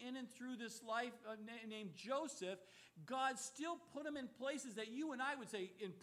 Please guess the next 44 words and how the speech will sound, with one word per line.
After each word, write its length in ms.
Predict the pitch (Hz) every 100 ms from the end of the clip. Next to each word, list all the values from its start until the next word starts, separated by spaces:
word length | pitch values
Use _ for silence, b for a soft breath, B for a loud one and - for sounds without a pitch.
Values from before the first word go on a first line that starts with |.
| -
prison, 380 | 277 285 311 240
how 220 | 269 254
much 240 | 247 247 - 226
worse 280 | 240 233 -
can 100 | 214
it 160 | 175 147
get?" 260 | 214 165 - - - _ _ B B B B
But 220 | 294 - -
God 320 | 262 285 330
allowed 440 | 320 269 226 247 269
that 160 | 285
to 80 | 277
happen, 500 | 247 254 320 311 240
to 120 | 240
be 200 | 214 254
able 140 | 262 269
to, 160 | 247
to 260 | 240 - 247 196
work 360 | 240 277 302 - -
in 240 | 254 285
and 160 | 311 247
through 380 | - 262 294 302 254
his 320 | 233 220 180
life, 480 | 214 277 269 196 220 B B B
to 160 | 285 254
raise 360 | 233 269 294 262
his, 160 | 269 220
him 200 | 247 262
up. 260 | 320 302 B B
And 120 | 254 269
we 120 | 285
saw 480 | - - 294 294 285
even 240 | 285 294
in 140 | 285 269 262
prison, 380 | 302 349 285 233
God 360 | 262 254 294 -
still 400 | - - 330 311 -
put 100 | 254
him 100 | 254
in 60 |
a 40 | 269
position 580 | 262 269 208 330 - 269
of 120 | 262
leadership, 600 | 311 339 359 330 214 -